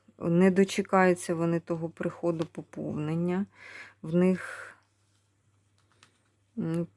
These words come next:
там багато буде, хто здасться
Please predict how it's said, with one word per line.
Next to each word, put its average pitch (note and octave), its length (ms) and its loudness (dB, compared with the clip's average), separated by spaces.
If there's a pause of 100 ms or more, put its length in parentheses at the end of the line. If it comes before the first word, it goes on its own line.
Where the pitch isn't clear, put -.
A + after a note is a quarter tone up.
(960)
там D#3+ 480 -4 (2250)
багато F#3 640 2
буде, F3 400 0
хто - 360 0
здасться F3 840 -2